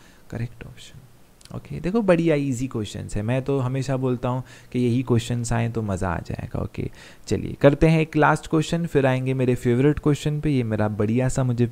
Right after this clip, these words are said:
बहुत अच्छा लगता है क्वेश्चन। चलिए उसके पहले दूसरा क्वेश्चन यहाँ से हम सॉर्ट कर देते हैं तो थोड़ा सा बेहतर होगा। A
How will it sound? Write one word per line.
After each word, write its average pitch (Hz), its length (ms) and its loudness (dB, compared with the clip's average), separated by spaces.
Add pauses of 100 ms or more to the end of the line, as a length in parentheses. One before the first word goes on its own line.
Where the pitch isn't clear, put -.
(120)
बहुत 123 200 4
अच्छा 127 300 2
लगता 123 300 0
है 120 120 0
क्वेश्चन। 123 440 -4 (340)
चलिए 107 200 2
उसके 117 240 0
पहले 131 260 2
दूसरा 127 300 -8
क्वेश्चन 127 360 -4
यहाँ 113 200 -2
से 123 140 -6
हम 120 160 -4
सॉर्ट 127 340 4
कर 127 200 8
देते 123 260 6
हैं 120 120 6
तो 117 100 0
थोड़ा 101 260 6
सा 165 240 2 (340)
बेहतर 92 320 0 (120)
होगा। 101 300 -10 (560)
A 151 60 2